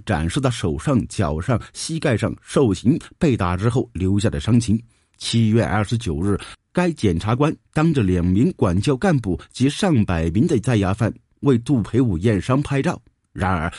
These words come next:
杜培武的申诉没有起到多大成效。九个月之后，一九九九年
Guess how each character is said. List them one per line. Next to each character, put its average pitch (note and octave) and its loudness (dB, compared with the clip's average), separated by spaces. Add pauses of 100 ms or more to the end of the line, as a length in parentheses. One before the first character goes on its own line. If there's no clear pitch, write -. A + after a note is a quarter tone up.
(100)
杜 C3+ 2
培 A#2+ 4
武 G2 0
的 G2 0
申 B2 2
诉 B2 -2
没 C3 2
有 D3+ 4
起 - -6
到 G#2+ 2
多 B2+ -2
大 C3+ 0
成 G#2+ -2
效。 A#2+ -4 (300)
九 G2 2
个 G#2+ 6
月 G#2 4
之 G#2 -2
后， G#2 -2 (200)
一 F3+ 2
九 G#2+ 0
九 D#3 2
九 D3 4
年 F#2 2